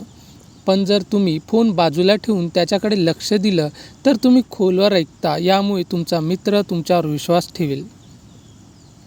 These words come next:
दुसरी टिप, सपोर्ट रिस्पॉन्स द्या, शिफ्ट रिस्पॉन्स नाही. याचा अर्थ काय? समजा तुमची बहीण म्हणते, "माझी नोकरी खूप तणावपूर्ण आहे." जर तुम्ही म्हणालात, "अरे, माझी पण तशीच आहे,"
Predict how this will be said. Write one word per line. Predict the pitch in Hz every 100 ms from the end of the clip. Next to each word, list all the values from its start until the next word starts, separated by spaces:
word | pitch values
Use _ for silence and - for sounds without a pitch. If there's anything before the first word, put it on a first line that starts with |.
| - - - - - - - - -
दुसरी | 180 185 196 214
टिप, | 185 214 202 - - - - - - - - - - - - -
सपोर्ट | 185 160 233 240
रिस्पॉन्स | 214 180 - 165 147
द्या, | 156
शिफ्ट | 175 - 262 -
रिस्पॉन्स | 254 - - 196 175
नाही. | 180 165
याचा | 175 190 247 247
अर्थ | 185 -
काय? | 226 170 143 - - -
समजा | 208 220 226
तुमची | - 220 - 196
बहीण | 180 170 214
म्हणते, | 208 196 185 180 147 - - - -
"माझी | 196 196 247
नोकरी | 226 202 - 202 160
खूप | - 220 -
तणावपूर्ण | 196 185 202 196 202 202
आहे." | 165 139 - - - - - 156
जर | 175 170
तुम्ही | 196 202
म्हणालात, | 180 170 185 190 147 - - -
"अरे, | 220
माझी | 226 160 156 185
पण | 233 226
तशीच | 190 - 214 247
आहे," | 175